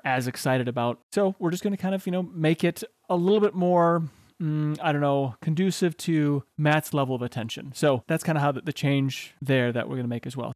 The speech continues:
It's kind of exciting because it means we'll have a, a little bit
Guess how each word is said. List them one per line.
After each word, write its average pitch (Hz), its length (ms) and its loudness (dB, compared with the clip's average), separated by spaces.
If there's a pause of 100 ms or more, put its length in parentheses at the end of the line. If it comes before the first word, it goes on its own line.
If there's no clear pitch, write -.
It's - 380 -2 (140)
kind 160 160 2
of 170 80 0
exciting 175 460 2 (200)
because 139 480 -2
it 143 80 -6
means 139 460 -2 (100)
we'll 143 140 -2
have 131 140 0
a, 123 140 -2
a 190 100 -10
little 139 200 -2
bit 147 180 -2